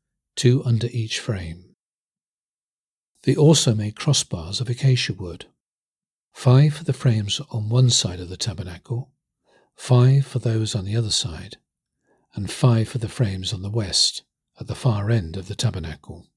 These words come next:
They made the centre crossbar so that it extended from end to end at the middle of the frames.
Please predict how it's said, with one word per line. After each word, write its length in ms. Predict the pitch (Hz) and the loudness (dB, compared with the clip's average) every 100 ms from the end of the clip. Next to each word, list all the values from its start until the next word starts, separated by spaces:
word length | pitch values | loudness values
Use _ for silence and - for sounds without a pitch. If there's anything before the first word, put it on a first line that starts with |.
| _ _ _ _ _ _ _ _ _ _ - | _ _ _ _ _ _ _ _ _ _ -2
They 140 | 110 | 2
made 240 | 110 135 | 6 6
the 80 | 123 | 6
centre 280 | - 156 147 | 2 2 0
crossbar 640 | - 117 - - 85 90 | -2 -2 -2 -6 -10 -8
so 200 | 92 - | -4 -2
that 160 | 113 110 | 0 0
it 120 | 113 | -2
extended 540 | 104 - - 120 120 117 | -4 -2 4 4 4 2
from 260 | 123 104 - | -2 -4 0
end 300 | 127 139 139 | 4 4 4
to 180 | 151 | -2
end 340 | 117 107 98 104 | -4 -6 -6 -12
at 100 | 104 | -12
the 100 | 104 | -8
middle 420 | 107 120 117 120 | -4 -2 -2 -4
of 120 | 110 101 | -8 -10
the 80 | |
frames. 640 | 107 135 104 85 90 - - | 0 2 2 -2 -8 -8 -8